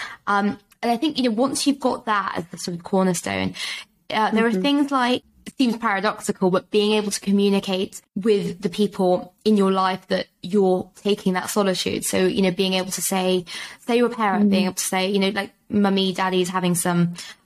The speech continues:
Speaker 1: alone time now," or, you know, "I'm ju-, I'm ju-, you know, I'm going,
Speaker 2: Mm-hmm.
Speaker 1: um, you know,
Speaker 2: Mm-hmm.
Speaker 1: I'm just sitting being quiet," and in that being c-, respectful conversation. Or, God, I mean, you know, to be able to say to your partner, um, "I'm just gonna have a little bit of space," without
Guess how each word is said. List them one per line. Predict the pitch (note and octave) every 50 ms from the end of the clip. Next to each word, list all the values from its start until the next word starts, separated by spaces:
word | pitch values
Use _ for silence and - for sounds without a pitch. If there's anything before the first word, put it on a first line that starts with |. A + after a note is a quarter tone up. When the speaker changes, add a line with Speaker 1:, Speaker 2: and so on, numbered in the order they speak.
| _ -
Speaker 1:
alone | G3+ G3+ G3 G3 G3 F#3+ F#3+ F#3+
time | F#3 F#3 F3 F3 F3+
now," | F3 F3 F3 F3+ F3+
or, | F#3 F3+
you | F#3+ F#3+
know, | F#3 F#3+ -
"I'm | - G#3 G#3+
ju-, | - G3+
I'm | G#3+ F#3 G3 G#3
ju-, | F3 G3
you | F3 F#3+ F#3
know, | F3+ F3+
I'm | F#3 F3+
going, | G3 F#3+ F#3 F#3 F#3 F#3 F3
Speaker 2:
Mm-hmm. | - - - - - - A#3+
Speaker 1:
um, | A#3+ C#4+ F3+ F3+ F#3 F3+ A3+ -
you | - A#3
know, | C4 C#4
Speaker 2:
Mm-hmm. | G#3+ F3+
Speaker 1:
I'm | G3 G3
just | G#3+ G#3 -
sitting | B3 A3+ - A3 G#3+
being | F#3+ G#3 G3+ F#3+ F#3
quiet," | - G3+ F#3+ F#3 F3+ F3+ F3+ F#3 -
and | F#3+ G3
in | F#3 G#3+ G#3+
that | G#3 G3+ G3+ - - -
being | G#3 G3 F#3+ F#3+ F#3 F#3 F3+ G3+ -
c-, | - B3+ - - - - -
respectful | G#3+ - - G#3 - - - - F#3
conversation. | - F#3+ F3 F3 F3 E3+ F3+ F3+ F#3+ F#3 - F#3 F#3 - -
Or, | - G3 G3 F#3+ F#3 F#3+ - - - - - _ _ - -
God, | - A3 G#3 F#3 F3
I | - G3+
mean, | G3 F#3 F3+ - - -
you | G3+ G3
know, | F#3 F3+
to | - -
be | - G#3+
able | G#3 G#3
to | - G3+
say | - G#3 G3
to | - G3+
your | F#3
partner, | F#3+ G3+ F#3+ - - F#3+ F#3+ F#3+ - -
um, | - F#3+ F#3 F#3 F#3 F3+ F3 E3+ - - - _ _ _ _ - -
"I'm | G3+ G#3 G#3
just | G#3 G#3 -
gonna | - G#3 G#3 G#3
have | G#3 G#3 G3+ G3 F#3+ G3 -
a | F#3+ G#3
little | G#3 G#3 G3+
bit | G#3 -
of | G#3+
space," | - - - D4+ D#4 A#3 G3 E3+ - - - - -
without | G#3 G3+ G3 G3 G3 F#3+ - - -